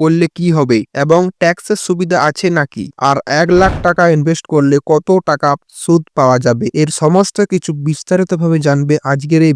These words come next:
ভিডিওটির মাধ্যমে। তাই অবশ্যই ভিডিওটা প্রথম থেকে শেষ পর্যন্ত দেখুন। প্রথমেই বলবো এই স্কিমের নাম ও মেয়াদ। এই স্কিমটি হলো পাঞ্জাব ন্যাশনাল ব্যাংকের একটি স্পেশাল টার্ম ডিপোজিট স্কিম এবং এর মেয়াদ পাঁচশো ছ দিন। ফিক্সড ডিপোজিট সংক্ষেপে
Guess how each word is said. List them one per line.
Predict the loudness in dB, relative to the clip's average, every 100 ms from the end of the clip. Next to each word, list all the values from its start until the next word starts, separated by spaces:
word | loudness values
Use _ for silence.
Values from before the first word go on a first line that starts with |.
| -2
ভিডিওটির | -2 0 -2 -4 -6
মাধ্যমে। | -6 -6 -2 0
তাই | 2
অবশ্যই | 2 0 0 0 0
ভিডিওটা | 0 2 0 -2
প্রথম | -4 -2 -4 -2
থেকে | -4 -6
শেষ | -6 -8 -4 -2
পর্যন্ত | 0 -2 -4 -4 -6
দেখুন। | -6 -8 -6
প্রথমেই | -4 0 2 4 4
বলবো | 4 4 0 2
এই | 0 0
স্কিমের | -2 0 0 0
নাম | 0 0
ও | 0
মেয়াদ। | 0 -2 -4 0
এই | 0 0
স্কিমটি | -2 0 2 0 2
হলো | 2 2
পাঞ্জাব | 0 2 0 0 0
ন্যাশনাল | 0 2 2 2
ব্যাংকের | 0 0 -2 -2 -4
একটি | -6 -6 -4
স্পেশাল | -2 -2 0 -2 0 0
টার্ম | 2 2 0 -2
ডিপোজিট | -2 -2 -2 -4 -8
স্কিম | -4 -4 -2 -4
এবং | -2 0 0
এর | 0 0
মেয়াদ | 0 0 0
পাঁচশো | 0 0 -4 -6
ছ | 0 0 2
দিন। | -2 0
ফিক্সড | 2 0 0 -6
ডিপোজিট | 0 0 0 -4 -4
সংক্ষেপে | -4 -2 -2 -4